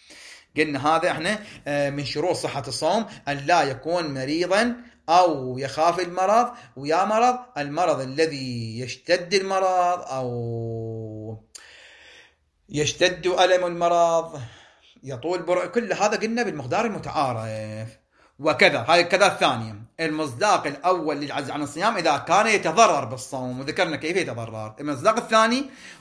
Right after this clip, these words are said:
وكذا يتحقق بكون الصوم شاقا عليه، لا، ما يتضرر، بس شق بمشقة بتعب.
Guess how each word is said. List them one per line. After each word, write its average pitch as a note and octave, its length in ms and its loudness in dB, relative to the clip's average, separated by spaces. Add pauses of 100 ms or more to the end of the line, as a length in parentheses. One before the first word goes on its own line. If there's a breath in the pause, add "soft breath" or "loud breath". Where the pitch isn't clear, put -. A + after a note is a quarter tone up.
وكذا E3+ 460 6
يتحقق D#3 640 0
بكون E3 460 0
الصوم F#3 400 0
شاقا G3 540 4
عليه، B2 500 -6
لا، G#3+ 160 2
ما C#4+ 100 -2
يتضرر، D#3+ 460 0
بس B2 160 -6
شق F#3 360 -4
بمشقة C3+ 520 -6
بتعب. B2 540 0